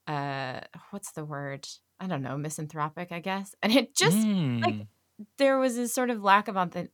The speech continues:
Speaker 1: authenticity there. And then when I started to be like, "Oh, what if I was just a little bit more like, 'Hey, how you doing?' I'm, you know, b-, just owning a little bit more of that California positivity, I guess." Um,
Speaker 2: Yeah.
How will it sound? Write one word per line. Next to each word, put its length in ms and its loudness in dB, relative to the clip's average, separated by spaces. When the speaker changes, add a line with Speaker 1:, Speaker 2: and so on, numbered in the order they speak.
Speaker 1:
authenticity 840 -2
there. 520 -2
And 140 -2
then 140 0
when 140 2
I 120 2
started 380 -6
to 80 -16
be 100 -10
like, 160 -10
"Oh, 140 -4
what 220 -8
if 180 -12
I 160 -6
was 180 -8
just 640 -8
a 40 -8
little 220 2
bit 240 -4
more 280 -4
like, 280 -6
'Hey, 200 -2
how 100 -4
you 160 -4
doing?' 560 -4
I'm, 460 -2
you 120 -6
know, 340 -4
b-, 200 -4
just 360 -4
owning 560 0
a 80 -2
little 200 -2
bit 140 -6
more 180 -4
of 80 -4
that 200 -2
California 500 -4
positivity, 720 -6
I 120 -4
guess." 420 -8
Um, 160 2
Speaker 2:
Yeah. 440 -2